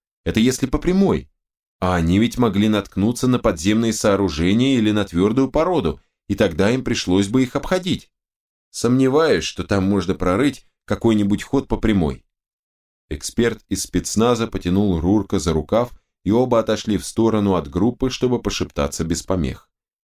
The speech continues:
Босх посмотрел на Уиш и тихо сказал: «Спецназ не пойдёт в туннель». «Что ты хочешь сказать?» «Здесь не Вьетнам.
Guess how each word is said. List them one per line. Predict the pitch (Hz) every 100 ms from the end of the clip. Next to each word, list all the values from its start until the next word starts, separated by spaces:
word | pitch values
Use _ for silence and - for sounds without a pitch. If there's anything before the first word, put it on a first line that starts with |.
| _
Босх | 69 78 95 - -
посмотрел | - - 80 76 82 90
на | 82
Уиш | 73 80 113 110 -
и |
тихо | - - -
сказал: | 82 - 78 67 - _ _ _ _ _ _
«Спецназ | - 76 - 82 78 76
не | 78
пойдёт | 80 78 76
в | -
туннель». | - 65 69 73 _ _ _ _ _ _ _ _
«Что | - -
ты | 113 107
хочешь | 110 104 104
сказать?» | - 110 82 71 - _ _ _ _ _ _ _ _ _ -
«Здесь | 71 73 87 -
не | 90
Вьетнам. | 87 90 92 69